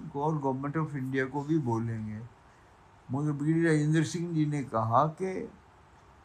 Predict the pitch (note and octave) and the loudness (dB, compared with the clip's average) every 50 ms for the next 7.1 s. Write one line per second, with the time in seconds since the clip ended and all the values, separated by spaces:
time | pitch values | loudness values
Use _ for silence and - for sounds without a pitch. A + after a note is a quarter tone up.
0 | - - - - - - - - - - - B2+ D#3 E3 D3+ B2 A2+ A2+ A2 G#2+ | -20 -20 -20 -20 -20 -20 -20 -20 -20 -12 -4 -2 0 0 0 -2 -4 -8 -8 -10
1 | - - - - - - - - B2 A#2+ - - A2+ C3+ C#3 B2 F3 D#3+ - - | -12 -16 -20 -20 -20 -20 -20 -20 -20 -18 -14 -8 -6 -4 -2 -2 -2 -2 -2 0
2 | E3 D#3+ D#3+ D3+ C#3+ D3+ D3+ D3 - D3 C#3 C#3 C#3 D#3 E3 D#3+ D#3+ F#3 G3+ G#3+ | 0 0 2 2 4 4 2 2 2 0 -2 0 2 2 0 2 2 2 6 8
3 | F#3+ E3+ D#3 C3+ C#3 C#3 C#3+ D3+ D#3 D#3 F3+ F3+ F3 D#3+ C#3+ C3 C#3 D#3+ F#3+ A3 | 8 8 8 8 6 2 2 4 4 4 4 2 4 4 2 2 2 2 2 0
4 | C#4 C#4+ C4+ - - B2 C3 D3 D#3+ E3 D3+ C#3+ B2+ B2 A#2 - C3 C#3 D3 D#3+ | 0 -2 -6 -8 -4 0 4 4 4 4 4 4 2 2 0 0 0 0 0 0
5 | F#3+ G#3 G3 D#3+ D#3+ D3+ C#3 C#3+ D#3+ D#3+ D3+ C#3+ C3+ C#3 C3+ C3 B2 C#3+ D#3+ F3 | -2 -2 0 0 0 0 0 0 0 0 2 2 0 0 -2 0 4 6 6 6
6 | E3+ D#3+ - G3+ F3+ D#3+ - F#3+ F3 F3 E3 D#3+ D#3+ D#3 C#3 B2 A#2+ C#3 D3 D3 | 6 4 0 -2 -2 0 -2 -2 0 2 2 2 2 2 2 0 0 0 0 -2
7 | C#3+ | -4